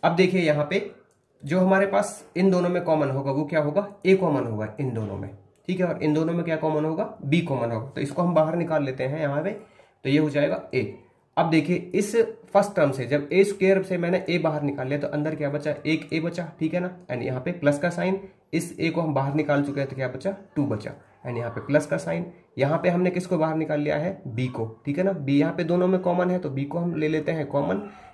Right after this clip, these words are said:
And जब बी को हम यहाँ से फर्स्ट टर्म से बाहर निकाल चुके हैं तो बचा क्या, टू, and यहाँ पे प्लस का साइन, and यहाँ पे बी को बाहर निकाल चुके हैं तो बचा क्या यहाँ पे,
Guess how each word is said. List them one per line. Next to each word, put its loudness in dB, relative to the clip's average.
And 4
जब 2
बी 2
को 4
हम 6
यहाँ 4
से -2
फर्स्ट -6
टर्म 0
से -2
बाहर -2
निकाल -2
चुके -6
हैं -2
तो -4
बचा 0
क्या, -4
टू, 4
and 0
यहाँ 0
पे -2
प्लस 2
का -2
साइन, -2
and -4
यहाँ 0
पे 0
बी 0
को 0
बाहर 0
निकाल 0
चुके -8
हैं -4
तो -6
बचा -2
क्या -4
यहाँ -2
पे, 0